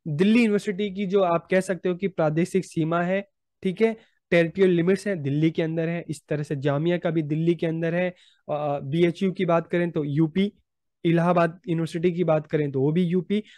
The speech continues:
तो इस तरह से हर यूनिवर्सिटी की एक टेरिटोरियल लिमिट्स हैं, प्रादेशिक सीमा है, उसको स्पष्ट रूप से निर्धारित कर दी जाए। Second class college should not be recognized, जो द्वितीय श्रेणी के कॉलेज हैं उनको मान्यता नहीं दी जानी चाहिए।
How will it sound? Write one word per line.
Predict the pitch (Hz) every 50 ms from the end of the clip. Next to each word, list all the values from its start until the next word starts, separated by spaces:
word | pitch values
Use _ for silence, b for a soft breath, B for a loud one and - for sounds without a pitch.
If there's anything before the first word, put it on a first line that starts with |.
| B B
तो | - 208
इस | 233 254 254 247 247 -
तरह | 208 196 196
से | 185 - 214 190
हर | 165 190 208
यूनिवर्सिटी | 202 196 180 185 180 - 190 170 196 202 190
की | 180 - 190 180
एक | 170 160 -
टेरिटोरियल | 165 156 156 151 185 180 175 165
लिमिट्स | 151 151 160 175 175 - -
हैं, | 180 180 175
प्रादेशिक | 170 - - 147 143 147 156 156 - - 151 -
सीमा | - 151 147 151 151
है, | 151
उसको | 147 147 - - 143
स्पष्ट | 143 - _ 156 151 143 - 151
रूप | 139
से | - - 202 240 b b b b b b -
निर्धारित | 156 156 156 147 143 139 147 165 202 190 - _ -
कर | 147 135
दी | 127 131 127 135
जाए। | 139 151 170 196 247 - _ _ _ _ _ _ _ _ _ _ _ _ _ -
Second | - - 233 220 277 285 262 233
class | - 208 190 202 202 - - -
college | 175 175 165 180 185 180 -
should | - 180 165 160
not | 156 151 151 156 151 147
be | 175 160
recognized, | 156 143 - 156 139 139 147 143 139 135 131 127
जो | 135 160 160
द्वितीय | 139 156 170 165 - 233 220
श्रेणी | - 208 185 165 160 160 156
के | 165 160
कॉलेज | - - 143 143 147 156 147 151
हैं | 165 165
उनको | 156 156 151 170
मान्यता | 156 143 139 139 135 135 143 139 - 147
नहीं | 135 135 131 139 156 156
दी | 151 156
जानी | 151 156 147 147 151
चाहिए। | - - 151 156 185 202